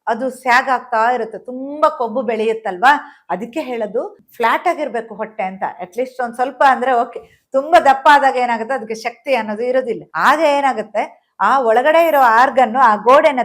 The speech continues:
ತಳ್ಳಿ ಮುಂದಕ್ಕೆ ಬರುತ್ತೆ, ಅದೇ ಹರ್ನಿಯಾ. ಎಷ್ಟೋ ಜನ ಆಪರೇಷನ್ ಮಾಡಿಸ್ಕೊಳ್ತೀರಿ, ಏನಾಗುತ್ತೆ, ಒಂದು ಮೆಶ್ ಹಾಕಿ ಕೂರಿಸ್ತೀರಿ,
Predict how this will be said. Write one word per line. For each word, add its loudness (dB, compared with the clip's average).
ತಳ್ಳಿ 2
ಮುಂದಕ್ಕೆ -4
ಬರುತ್ತೆ, -20
ಅದೇ 0
ಹರ್ನಿಯಾ. -10
ಎಷ್ಟೋ -6
ಜನ 0
ಆಪರೇಷನ್ -4
ಮಾಡಿಸ್ಕೊಳ್ತೀರಿ, -6
ಏನಾಗುತ್ತೆ, 0
ಒಂದು -6
ಮೆಶ್ -8
ಹಾಕಿ -2
ಕೂರಿಸ್ತೀರಿ, -4